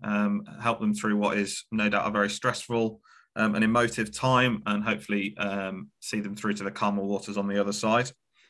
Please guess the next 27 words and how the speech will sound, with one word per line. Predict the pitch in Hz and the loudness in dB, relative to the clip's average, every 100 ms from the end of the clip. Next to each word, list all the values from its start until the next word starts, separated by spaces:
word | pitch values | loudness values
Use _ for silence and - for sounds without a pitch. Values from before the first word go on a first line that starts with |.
| _ _ _ _ _ _ - _ | _ _ _ _ _ _ -20 _
Um, | 123 127 127 127 131 - _ - _ _ - | 2 4 6 4 0 -6 _ -20 _ _ -12
as | 127 | -2
Hannah | 151 147 | 2 4
alluded | 131 117 107 | 4 2 -2
to | 127 117 | 2 4
earlier, | 117 107 | 6 4
I've, | 107 - | 2 2
I've | 117 113 | 0 2
known | 120 | 0
Hannah | 107 110 101 | 2 0 0
for, | 104 101 92 - | -2 -4 -4 -8
for | |
some | 104 - 104 | -6 -2 0
time, | 104 113 98 92 107 - | 2 4 4 2 -4 0
um, | 104 101 98 98 - | 4 4 2 -2 -2
and | 107 104 | 2 4
actually | 104 - 104 101 98 | 2 -2 -2 -2 -4
it | - 104 | -4 -4
was | 104 104 - - 120 | -2 -4 -4 -10 -12
because | 110 139 110 107 | -4 -2 0 0
I | 107 | -2
saw | 104 127 107 | 0 0 2
Hannah | 113 104 95 | 4 4 0
sort | 80 - | -4 -6
of | |
talking | - 135 110 | -2 0 2
about | 104 104 98 - | 2 2 0 0